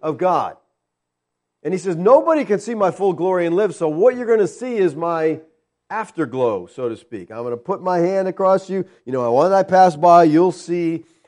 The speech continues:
my afterglow." Verse, uh, chapter thirty-four, five and through eight says, "And Yahweh descended in the cloud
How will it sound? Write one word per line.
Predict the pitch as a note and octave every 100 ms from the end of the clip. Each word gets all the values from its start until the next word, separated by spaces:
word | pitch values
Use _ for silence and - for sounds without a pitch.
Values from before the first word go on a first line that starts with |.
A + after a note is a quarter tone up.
| _
my | D3+ D#3 D#3
afterglow." | D#3+ D#3+ D3 C#3 A2+ A2 G2+ C#2 _ _ _ _ _ _ _ _
Verse, | F3 F3 -
uh, | E3+ D3+
chapter | D3+ F#3+ F3+
thirty-four, | D#3+ F#3+ F3+ F3+ F3+
five | F3+ F3+ F3+
and | D3
through | E3
eight | F3+ F3
says, | F3 F3 D3
"And | D3
Yahweh | E3 G3 A#3+ A#3+
descended | F#3 F#3 - - G#3 G#3+ G#3+ G#3+
in | F3
the | E3+
cloud | E3+ F3+ F#3 C3 G2+ G#2 C#3+